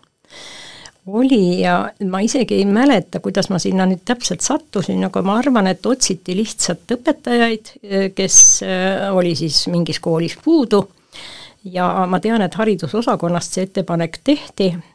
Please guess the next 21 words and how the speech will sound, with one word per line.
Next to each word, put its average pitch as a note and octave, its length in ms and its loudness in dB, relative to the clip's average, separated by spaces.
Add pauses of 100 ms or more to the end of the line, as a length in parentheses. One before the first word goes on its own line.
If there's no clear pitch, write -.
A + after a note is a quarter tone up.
(160)
kuna F3+ 180 2
ma E3+ 140 0
tegelikult A#3 420 0
proovisin F3 640 0
saada F#3+ 320 -2
ka E3+ 120 -4
Tartu A3+ 380 -4
Ülikooli D#3+ 500 -2 (720)
ja E3+ 160 0
tahtsin F#3 400 -4
minna F3+ 380 -2
õppima F3+ 420 -2
inglise F#3 400 0
keele F3 180 -2
filoloogiat. A3+ 720 -12 (640)
Aga F3 120 -4
see F3+ 140 -2
konkurss F#3+ 400 -2
oli F#3 160 -2
sinna F#3 240 0
meeletu F#3 880 0